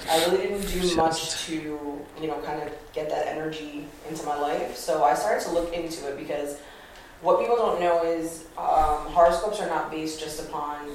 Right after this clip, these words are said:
what you open and read in the paper. It's based upon your time of birth, your date of birth, and location of birth. So those things are so important because the longitude and latitude determine your actual life map, and even twins have different charts.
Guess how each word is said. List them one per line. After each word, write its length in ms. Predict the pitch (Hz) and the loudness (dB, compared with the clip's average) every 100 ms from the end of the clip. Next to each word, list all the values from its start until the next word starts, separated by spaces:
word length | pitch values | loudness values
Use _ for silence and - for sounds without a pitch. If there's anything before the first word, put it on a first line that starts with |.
| 147 - | -10 -8
what 140 | 151 | -8
you 120 | 151 147 | -6 -4
open 240 | 151 151 | -2 -2
and 120 | 151 151 143 | -4 -6 -8
read 160 | 147 | -8
in 100 | 147 | -8
the 60 | 147 | -8
paper. 520 | 160 160 147 123 - - 165 | -4 -4 -2 -6 -8 -12 -8
It's 260 | 165 165 | -8 -8
based 300 | - 156 156 | -6 -6 -4
upon 380 | 156 160 151 151 | -6 -6 -6 -6
your 160 | 147 143 | -8 -6
time 260 | 160 156 | -6 -4
of 140 | 156 151 | -4 -4
birth, 260 | 147 147 | -6 -6
your 80 | 151 | -8
date 200 | 151 151 | -6 -6
of 100 | 147 | -6
birth, 240 | 147 143 | -8 -8
and 100 | 143 | -10
location 420 | 143 - 202 - - | -12 -6 -4 -4 -4
of 80 | - | -6
birth. 240 | - - - - - - | -6 -6 -12 -18 -20 -14
So 140 | 170 | -6
those 180 | 180 180 | -2 -2
things 220 | 196 180 | -4 -4
are 80 | - | -6
so 420 | - 190 175 170 | -4 0 2 2
important 440 | 160 165 143 - | 0 0 0 -4
because 260 | 143 147 151 | -8 -8 -6
the 140 | 151 | -6
longitude 500 | 147 151 151 147 156 | -2 0 -2 -4 -6
and 140 | 147 147 | -4 -2
latitude 540 | 143 143 143 147 143 | -2 -4 -8 -10 -10
determine 800 | 143 - - 175 160 156 156 151 - - - 160 | -12 -12 -4 -2 -2 -4 -6 -8 -12 -18 -14 -2
your 180 | 160 | 2
actual 400 | 151 - 160 147 | 4 4 2 -2
life 300 | 156 165 - | 0 0 -2
map, 300 | - - - 160 | -6 -8 -8 -6
and 120 | 170 | -4
even 240 | 180 175 | -2 -4
twins 380 | 160 180 170 156 | -4 -2 -2 -2
have 220 | 147 147 | -2 -4
different 460 | 151 143 151 147 - | -6 -6 -6 -8 -8
charts. 540 | - 180 - - - | 0 0 0 -6 -10